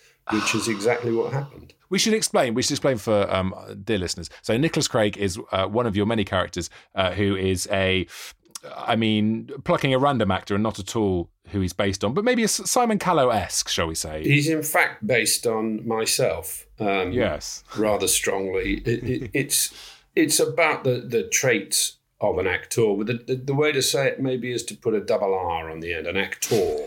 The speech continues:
Speaker 2: <laughs>
Speaker 1: um, to explain. And he, he originally in the, uh, mid to late eighties, we wrote, um,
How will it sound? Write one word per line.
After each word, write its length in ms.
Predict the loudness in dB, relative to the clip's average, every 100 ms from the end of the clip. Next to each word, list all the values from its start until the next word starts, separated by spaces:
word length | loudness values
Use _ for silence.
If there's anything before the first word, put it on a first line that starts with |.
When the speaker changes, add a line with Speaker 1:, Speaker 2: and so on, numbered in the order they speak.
| -10 -16 -10
Speaker 2:
<laughs> 80 | -8 -8 -10 -12 -16 -16 -6
Speaker 1:
um, 600 | 0 2 2 0 -4 -10 -2
to 120 | -2
explain. 520 | -2 -4 0 0 2
And 120 | 2
he, 220 | 2 2 -2
he 220 | -2 -2 -4 -2 -4 0
originally 720 | 0 0 2 0 0 -4 -8
in 220 | -2 0 0
the, 260 | -2 -8 _ _ _ _ -2
uh, 380 | 0 0 -6 -2
mid 340 | 0 2 0 -4 _
to 120 | -2
late 360 | 0 0 -2 -2
eighties, 600 | -4 -4 -8 -6 -6 -8 -4
we 300 | -2 -2 0
wrote, 520 | 0 0 -4 -12 -14 _ -4
um, 400 | -2 -2 -6